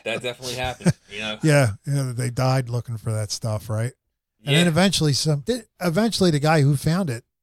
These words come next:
Speaker 2: I think he found it in, like, record time, right? It was just, like, a few weeks, and he, he's like, "No, I,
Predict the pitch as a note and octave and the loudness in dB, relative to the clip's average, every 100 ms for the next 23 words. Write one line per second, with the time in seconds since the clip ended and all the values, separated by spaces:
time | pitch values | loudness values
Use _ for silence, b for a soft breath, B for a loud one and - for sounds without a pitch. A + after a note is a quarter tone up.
0 | _ D3 D3+ F#3 C3 E3+ E3 D#3 C3 C3 | _ -6 -4 -4 -2 0 -2 -2 -6 -4
1 | C3+ C3 _ _ _ D#3 D#3+ C3+ - F3+ | -2 -4 _ _ _ -4 -4 -4 -2 -2
2 | F3 G2 A2 C#3+ _ D3+ B2 - A#2+ D3 | -2 -6 -6 -8 _ -8 -6 -4 -2 -2
3 | - A2 E3 D#3 D3+ E3 - G#2+ G2+ - | -4 -4 0 0 0 -2 -6 -10 -14 -20
4 | _ A#2+ A#2+ D3 B3 G3 A2+ A2 F3+ | _ -14 -10 -6 -6 -6 -6 -8 -12